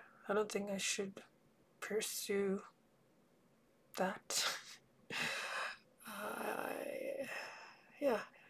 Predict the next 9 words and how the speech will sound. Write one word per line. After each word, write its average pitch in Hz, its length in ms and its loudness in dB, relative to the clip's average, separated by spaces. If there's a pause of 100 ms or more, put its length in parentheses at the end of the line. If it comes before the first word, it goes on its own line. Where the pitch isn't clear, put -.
I - 20 4
mean, 226 160 10
if 220 100 6
I 262 60 12
wanna, 254 300 10 (320)
you 226 80 2
know, 214 100 2 (460)
yeah, 294 260 10
like, 226 400 4